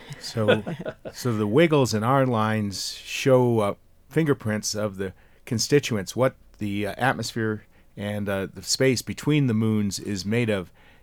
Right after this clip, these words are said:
And on the way to Saturn, we discovered the fingerprints of oxygen atoms that had never been seen before. They were quite a surprise. And later, we discovered the fingerprints of water molecules,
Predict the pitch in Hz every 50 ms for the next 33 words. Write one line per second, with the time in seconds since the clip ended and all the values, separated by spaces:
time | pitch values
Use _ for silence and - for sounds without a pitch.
0 | - - 98 98 101 98 95 95 85 - - - 101 104 107 104 101 101 113 135
1 | 160 160 139 120 113 - - 127 120 123 123 120 113 110 110 117 123 113 110 -
2 | - - 123 113 113 113 110 92 - - - - - 139 127 123 113 - - 120
3 | 117 107 107 - - - - - - - 104 107 - - - 98 110 127 - -
4 | - 107 104 95 95 - - _ _ _ - 107 120 120 98 85 87 87 95 87
5 | 95 95 92 101 110 117 117 117 107 107 104 98 - - - 135 139 135 110 110
6 | 98 - - 101 107 107 107 107 - - - - - - - - 110 110 107 -
7 | - 135 147 156 151 143 - - 107 - 135 139 139 127 110 98 92 92 - -
8 | - - _ _ - - 98 98 101 107 123 147 175 175 147 123 123 117 - -
9 | - _ _ _ - 117 117 113 107 - - _ - 110 - - 135 131 123 120
10 | 117 101 104 - - - 147 147 135 120 - - 131 127 123 117 - - - -
11 | - - 104 101 95 104 110 127 151 165 160 135 113 107 104 101 98 - - 98
12 | 92 92 98 104 - -